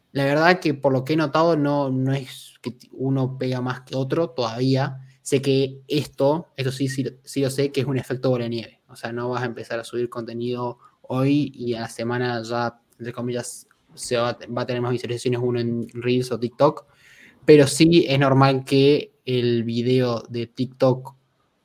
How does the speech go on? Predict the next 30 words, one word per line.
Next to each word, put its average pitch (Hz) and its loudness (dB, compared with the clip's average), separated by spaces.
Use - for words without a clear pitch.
o 135 0
de 123 2
YouTube 135 0
Shorts 139 0
tenga 131 4
más 127 0
alcance 135 0
que 127 -2
es 123 0
lo 127 0
normal 120 -2
que 131 -4
tengas 127 -4
en 120 -6
un 120 -4
posteo 117 -4
normal 117 -4
si 117 -8
lo 113 -10
subís, - -12
o 123 -6
en 120 -4
un 117 -4
video 117 -2
de 117 -2
YouTube. 110 -6
Eso 135 4
sí 131 4
es 120 4
verdad. 113 -2